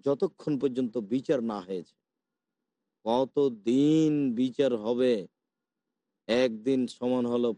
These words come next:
পঞ্চাশ হাজার বছর। রাসূল সাল্লাল্লাহু আলাইহি সাল্লাম বলেছেন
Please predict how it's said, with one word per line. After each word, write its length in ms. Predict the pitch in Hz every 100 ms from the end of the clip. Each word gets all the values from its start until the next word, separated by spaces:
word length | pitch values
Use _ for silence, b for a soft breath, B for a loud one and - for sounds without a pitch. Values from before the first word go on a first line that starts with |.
| -
পঞ্চাশ 880 | 113 123 120 113 101 120 117 101 - _
হাজার 520 | _ 98 117 113 113 107
বছর। 460 | 110 107 - 107 76 _ _ _ _ _ _ _ _ _ _ _ _
রাসূল 380 | 98 113 - 143
সাল্লাল্লাহু 240 | 123 151
আলাইহি 100 | 147
সাল্লাম 320 | 143 151 147 135
বলেছেন 540 | 143 151 - 123 95